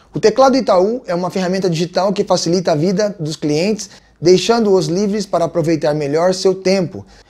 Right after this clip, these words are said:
Transformação digital e satisfação do cliente caminham lado a lado o tempo todo. Explica Lívia Chanes,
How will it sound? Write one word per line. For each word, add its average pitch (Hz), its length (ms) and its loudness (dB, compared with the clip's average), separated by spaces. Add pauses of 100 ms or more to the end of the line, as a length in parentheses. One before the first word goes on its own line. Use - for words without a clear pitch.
(180)
Transformação 180 680 2
digital 208 580 2
e 175 120 2
satisfação 175 640 0
do 247 80 0
cliente 196 400 0
caminham 196 420 2
lado 190 260 2
a 190 60 2
lado 175 400 0 (220)
o 226 100 -2
tempo 160 400 -2
todo. 139 400 2 (460)
Explica 185 640 2
Lívia 196 640 2
Chanes, 185 640 -2